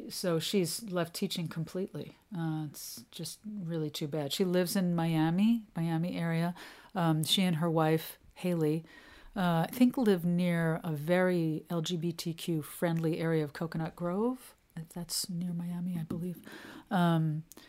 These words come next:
and so their community, a very small slice of the community, is very accepting and, and really terrific. But in the teaching world, it's just something that, you know, she has encountered people coming up to her and saying things like,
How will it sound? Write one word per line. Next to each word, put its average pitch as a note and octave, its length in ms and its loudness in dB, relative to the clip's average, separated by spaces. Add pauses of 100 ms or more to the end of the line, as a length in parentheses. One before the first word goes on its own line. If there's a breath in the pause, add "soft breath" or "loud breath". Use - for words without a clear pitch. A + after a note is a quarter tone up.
(160 loud breath)
and F#3 240 4
so G#3 160 8
their E3+ 160 4
community, G3+ 760 8
a F#3 100 -2
very F#3+ 240 2
small E3+ 300 2
slice G3 380 2
of E3+ 80 -2
the D3+ 80 -4
community, F#3 480 2
is D3 120 -2
very - 140 -4
accepting E3+ 460 -10
and, F3+ 320 -8
and E3+ 140 -6
really E3 200 -4
terrific. E3 420 -6
But D#3 200 -4 (400 loud breath)
in F#3 160 0
the F3+ 100 2
teaching F#3 540 0
world, D3 340 -2
it's - 240 -6
just D#3 200 -4
something D3+ 500 -2
that, C#3+ 320 -2
you D#3+ 100 -4
know, D3 120 -4
she F3 220 -2
has D#3 200 -2
encountered D#3+ 600 -2
people D#3+ 260 -6
coming D#3+ 340 -4
up - 200 -8
to D#3+ 100 -4
her D#3 120 -4
and C#3+ 200 -4
saying E3+ 340 -2
things D3+ 380 -2
like, C#3 300 0